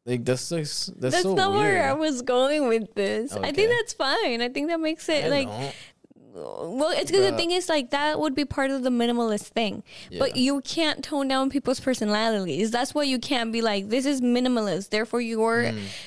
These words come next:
Speaker 2: emotions
Speaker 1: But
Speaker 2: also have to be minimalist, and you have to, like, keep your voice level,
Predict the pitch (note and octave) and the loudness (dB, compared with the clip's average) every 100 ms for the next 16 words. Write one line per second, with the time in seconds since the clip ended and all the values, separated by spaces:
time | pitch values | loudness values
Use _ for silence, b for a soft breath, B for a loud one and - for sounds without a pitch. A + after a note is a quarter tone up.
0 | B - B3 A#3 B3+ C#4 B3+ A3+ B3 C4+ | B 0 2 2 2 0 2 2 2 2
1 | B3 A#3 A3+ A3+ A3 A3 A3+ G3+ C#3 G#3+ | 0 -2 -2 0 2 2 2 0 0 -2
2 | - A3 G#3+ A#3+ A#3+ A#3+ A#3+ A3 F#3+ G3 | -2 0 2 2 0 -2 -2 0 -2 -6
3 | - - C4 A#3 G#3 G3 G#3+ A#3 A3 G#3+ | -8 -2 0 2 0 2 0 0 -4 -2